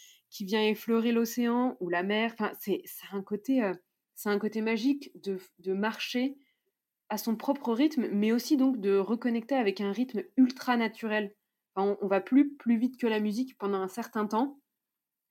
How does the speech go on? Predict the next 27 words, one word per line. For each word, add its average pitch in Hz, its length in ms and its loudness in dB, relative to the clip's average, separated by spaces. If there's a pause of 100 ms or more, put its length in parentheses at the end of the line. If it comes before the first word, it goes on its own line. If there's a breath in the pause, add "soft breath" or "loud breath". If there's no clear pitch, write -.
(160)
Et 196 100 -2
ça, 247 340 0 (1300 soft breath)
je - 120 -20
pense 294 200 -2
que 202 220 0
c'est - 220 -6
quand 214 100 0
même 254 120 4
salvateur 247 600 0
dans 202 100 2
notre 190 240 -4
société 240 640 0
où 190 380 2
on, 202 60 -2
on 196 40 -2
surconsomme, 262 720 0
on 208 80 0
va 202 160 -2
trop 254 280 0
vite, 262 320 4
où 214 40 -2
on 202 100 0
fait 196 380 -2 (420)
tout, 294 320 2
euh, 202 80 0 (560 loud breath)
de 196 120 -2
façon 226 500 -2